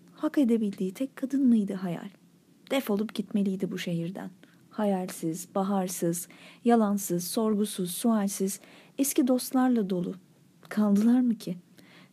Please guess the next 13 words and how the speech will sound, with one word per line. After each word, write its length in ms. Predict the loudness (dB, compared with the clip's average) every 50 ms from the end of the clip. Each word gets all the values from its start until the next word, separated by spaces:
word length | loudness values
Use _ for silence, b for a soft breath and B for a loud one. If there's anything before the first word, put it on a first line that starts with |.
| _
Cihangir'de, 840 | -2 0 2 2 4 4 4 4 4 2 0 -2 0 -2 -2 -2 -4 -8 -12 -20 -20 _
Firuze 360 | -6 0 2 4 4 4 4 2
Ağa 140 | 2 0
kahvesinde. 840 | 0 -2 -2 -2 -2 -4 -4 -4 -2 -2 -2 0 0 0 0 -2 -4 -6 -12 B B B B B B B B -4
"O 400 | 0 2 4 4 4 2 0 -2
Ulgaz, 580 | -2 -2 -2 0 2 2 2 2 2 2 -2 -6 b b b b b b b b
ne 100 | 6 6 6
tür 200 | 6 2 -2 -2
bir 60 | -2
şeyle 380 | -4 -2 0 2 4 4 4 4
döndün? 360 | 2 2 2 2 2 0 -2 -4 -6 -10 -6
Anlat 420 | 0 4 6 6 6 4 2 -2 -6
bakalım." 360 | -4 -2 -2 -2 -2 -2